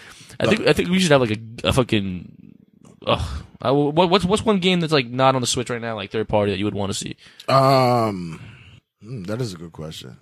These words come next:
Speaker 2: I mean, I was surprised they didn't release Madden.
Speaker 1: Right.
Speaker 2: I, I
Speaker 1: But
Speaker 2: was
Speaker 1: I think,
Speaker 2: surprised.
Speaker 1: I think 'cause E A hasn't stepped up to the plate yet. Yeah, I, I think next year E A is gonna put all the things
Speaker 2: Somebody
Speaker 1: on.
Speaker 2: asked me about Call of Duty. Should it, should it be on Switch?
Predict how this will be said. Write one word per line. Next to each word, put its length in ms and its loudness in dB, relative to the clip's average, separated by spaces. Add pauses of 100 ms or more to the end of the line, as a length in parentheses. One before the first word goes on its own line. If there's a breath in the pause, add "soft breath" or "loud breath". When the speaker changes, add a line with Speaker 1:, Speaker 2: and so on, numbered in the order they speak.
(140)
Speaker 2:
I 100 -4
mean, 80 4
I 60 6
was 80 2
surprised 260 0
they 60 0
didn't 200 -4
release 260 -6
Madden. 420 -4 (440)
Speaker 1:
Right. 320 -2 (180)
Speaker 2:
I, 100 -4
I 40 0
Speaker 1:
But 100 0
Speaker 2:
was 100 4
Speaker 1:
I 40 6
think, 100 2
Speaker 2:
surprised. 40 2
Speaker 1:
I 40 4
think 220 -4
'cause 160 -2
E 100 0
A 120 2
hasn't 180 -2
stepped 160 -4
up 80 -6
to 40 -10
the 80 -6
plate 180 -2
yet. 140 -4
Yeah, 140 -4 (200)
I, 40 -2
I 40 2
think 120 -4
next 220 -2
year 260 0 (280)
E 100 -6
A 20 -4
is 80 -6
gonna 100 -6
put 120 -8
all 120 2
the 80 -20
things 100 -6
Speaker 2:
Somebody 220 4
Speaker 1:
on. 80 4
Speaker 2:
asked 80 2
me 60 2
about 160 4
Call 200 4
of 80 0
Duty. 300 2
Should 320 -4
it, 80 -8
should 140 -2
it 40 -4
be 80 0
on 100 0
Switch? 440 -4